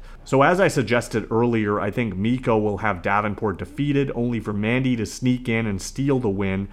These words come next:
and thus unify the belt, so Miko still remains strong, not having been pinned,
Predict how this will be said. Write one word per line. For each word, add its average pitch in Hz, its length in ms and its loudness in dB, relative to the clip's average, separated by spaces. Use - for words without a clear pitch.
and 104 160 -4
thus 120 200 0
unify 107 480 0
the 95 120 -2
belt, 90 340 -2
so 104 160 -4
Miko 113 380 0
still 127 280 -2
remains 107 380 0
strong, 107 460 -2
not 104 180 -2
having 101 300 -4
been 92 260 -4
pinned, 101 400 -4